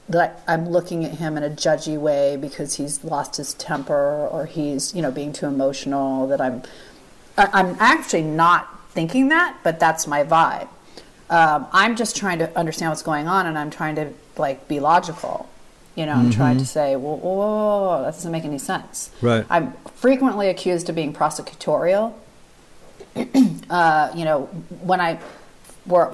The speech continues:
Speaker 1: what I'm actually doing is just trying to understand. I'm just trying to be like, "I, something's not right. I'm trying to get this. Like, this isn't logical." I'm very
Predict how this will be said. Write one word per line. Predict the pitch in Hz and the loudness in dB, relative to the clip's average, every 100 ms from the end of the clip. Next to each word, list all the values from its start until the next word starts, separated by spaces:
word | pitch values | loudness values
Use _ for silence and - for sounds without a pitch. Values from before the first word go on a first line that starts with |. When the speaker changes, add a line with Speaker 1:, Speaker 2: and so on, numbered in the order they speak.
| - | -2
Speaker 1:
what | 175 | 2
I'm | 196 254 208 | 4 4 4
actually | 156 170 170 | 0 0 -2
doing | 160 151 | -4 -4
is | 147 | -4
just | - - | -4 -2
trying | 156 135 | -2 -2
to | |
understand. | 135 131 - 151 127 120 | -4 -6 -4 -4 -4 -4
I'm | 139 | -6
just | 139 - | -4 -6
trying | 151 | -6
to | 147 | -4
be | 151 | -4
like, | 131 | -4
"I, | - 156 - 151 | -2 -4 -6 -12
something's | - 175 165 165 | -8 -6 -6 -4
not | 156 131 | -4 -4
right. | 151 | -4
I'm | 165 | -4
trying | 165 190 | -6 -6
to | 165 | -4
get | 160 165 | -2 -2
this. | - - - | -4 -6 -6
Like, | 135 | -6
this | 165 180 | -6 -6
isn't | 165 160 | -4 -4
logical." | 135 147 175 - - - 175 | 0 -2 -2 -6 -6 -6 -4
I'm | 175 | -4
very | 175 220 240 247 226 | 0 2 4 2 0